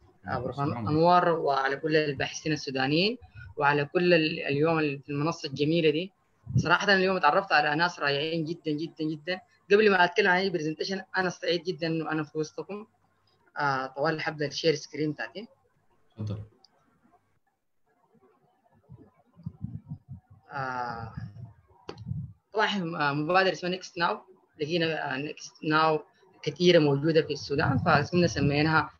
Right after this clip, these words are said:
Speaker 2: إي آي Soft. فالاسم، آه، يعني صراحة لسه فاكرين، فاكر فيه. آه، بسم الله. آه، دي نبذة بسيطة عني. أنا سوفت وير انجينيرنج، في نفس اللحظة أز-، آه، أستاذ جامعي.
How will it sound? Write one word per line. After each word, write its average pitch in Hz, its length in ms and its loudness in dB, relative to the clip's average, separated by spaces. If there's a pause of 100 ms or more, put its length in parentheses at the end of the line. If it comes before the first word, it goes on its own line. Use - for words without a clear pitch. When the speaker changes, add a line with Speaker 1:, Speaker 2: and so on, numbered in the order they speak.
(120)
Speaker 2:
إي 156 160 6
آي 147 80 4
Soft. - 280 -6 (720)
فالاسم، 185 600 0
آه، 170 420 -4
يعني 131 640 -4 (160)
صراحة 165 280 0 (560)
لسه 151 260 2
فاكرين، 135 420 -2 (260)
فاكر 147 240 0
فيه. - 200 -12 (720)
آه، 147 600 4 (600)
بسم 151 200 -2
الله. 147 360 4 (1600)
آه، 147 140 2
دي 151 180 4
نبذة 196 240 8
بسيطة 170 300 6
عني. 156 360 2 (140)
أنا 165 200 6
سوفت 151 240 -2
وير 165 120 10
انجينيرنج، 156 520 6 (300)
في 160 60 0
نفس 170 180 0
اللحظة 165 320 0
أز-، 135 300 -2 (140)
آه، 151 200 0
أستاذ 165 380 0
جامعي. 180 380 4